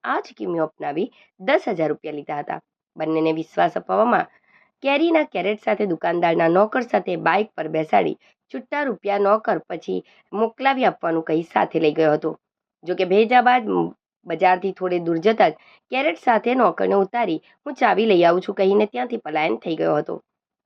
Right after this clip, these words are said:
સમય વીતવા છતાં પરત ન આવતા અંતે વેપારીનો નોકર દુકાન પર આવી સમગ્ર હકીકત કહેતા પોતાની સાથે છેતરપિંડી થઈ હોવાનું માલુમ પડ્યું હતું.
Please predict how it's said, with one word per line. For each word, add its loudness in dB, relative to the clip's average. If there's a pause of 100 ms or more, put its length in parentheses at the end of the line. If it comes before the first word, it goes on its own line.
(880)
સમય 0
વીતવા -6
છતાં -4 (440)
પરત 0
ન 0
આવતા 4
અંતે 0
વેપારીનો 4
નોકર 4
દુકાન 0
પર -2
આવી 0
સમગ્ર -2
હકીકત -4
કહેતા -4 (460)
પોતાની 2
સાથે 0
છેતરપિંડી -2
થઈ -4
હોવાનું 0
માલુમ 2
પડ્યું -2
હતું. -8